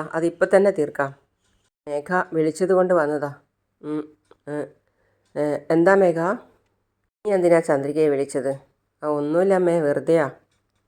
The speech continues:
ചന്ദ്രികയെ, നീ പോയി മാല കെട്ടിത്തീർക്ക്. ഉം, ശരി അമ്മേ. അവൾ ബാക്കിയുള്ള ഭാഗം കൂടി കെട്ടാൻ വേണ്ടി ഇരിക്കുകയാണ്.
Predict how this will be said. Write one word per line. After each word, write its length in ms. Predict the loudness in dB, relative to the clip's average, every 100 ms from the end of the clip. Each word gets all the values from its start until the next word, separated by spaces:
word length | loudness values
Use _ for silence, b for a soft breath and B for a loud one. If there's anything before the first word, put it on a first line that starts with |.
| _ -12
ചന്ദ്രികയെ, 380 | -8 -4 -4 -4 -6 -2
നീ 160 | 0
പോയി 280 | 4 4 2 0
മാല 220 | -2 2 2
കെട്ടിത്തീർക്ക്. 560 | 0 -2 -6 -6 -6 -14 -16 -16
ഉം, 120 | -16
ശരി 320 | -4 0 2
അമ്മേ. 240 | 2 0 -6 -12 _ _ _ _ -6
അവൾ 200 | 0 0
ബാക്കിയുള്ള 580 | 2 0 0 0 2 4
ഭാഗം 340 | 2 0 0
കൂടി 160 | -2 -2
കെട്ടാൻ 320 | -4 -2 -2
വേണ്ടി 220 | -2 0
ഇരിക്കുകയാണ്. 500 | -2 -4 -4 -4 -4